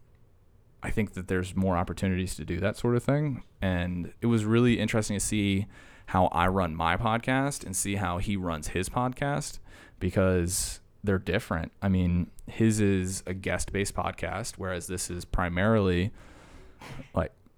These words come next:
that was Layla coughing. Whenever she drinks water, she coughs. If you know what that is, should I bring that up to my vet? Should I talk to my vet about that? But yeah, he does his podcast totally differently, man. It's, um,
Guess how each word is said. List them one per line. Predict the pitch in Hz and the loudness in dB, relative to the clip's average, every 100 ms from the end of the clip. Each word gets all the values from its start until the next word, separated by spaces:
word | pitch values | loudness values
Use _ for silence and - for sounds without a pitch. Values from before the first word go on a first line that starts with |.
| _ _ _ | _ _ _
that | - 101 | -2 0
was | 87 | 0
Layla | 82 78 69 | 0 0 -2
coughing. | - 73 76 - - - | -2 -2 -2 -6 -8 0
Whenever | 107 101 | 2 2
she | 107 110 | 0 0
drinks | 98 95 | 0 -2
water, | 80 76 95 | -2 0 0
she | 104 - | -2 -4
coughs. | - - - - - - _ _ | -4 -4 -4 -6 -10 -12 _ _
If | 98 127 | 2 6
you | 208 | 8
know | 123 104 127 127 117 - | 8 8 8 6 2 -4
what | 107 107 107 | 0 0 2
that | 104 | 4
is, | 98 113 120 - - | 6 6 4 0 -10
should | - 120 | 0 2
I | |
bring | 139 143 | 6 6
that | |
up | 135 - | 4 2
to | 135 | 2
my | 92 | 4
vet? | 80 104 - - - - - | 4 2 0 -10 -14 -14 -16
Should | - | -4
I | 104 | -2
talk | - 113 | 0 -2
to | - | 0
my | 95 | -2
vet | 82 87 - | -2 -4 -6
about | 110 113 113 | -2 0 2
that? | 123 120 - - - - - _ - - - | 2 2 -4 -18 -18 -20 -20 _ -20 -14 0
But | - | 8
yeah, | 127 | 10
he | 120 | 10
does | 139 147 | 10 8
his | 120 | 6
podcast | 120 117 92 | 4 2 -2
totally | - - - 127 131 117 92 | -4 -4 6 10 12 10 6
differently, | 85 85 67 69 | 4 2 0 -6
man. | 67 76 - - - - - | -8 -8 -12 -16 -20 -20 -4
It's, | 101 - | -2 2
um, | 104 95 87 82 80 - | 2 4 2 0 -2 -6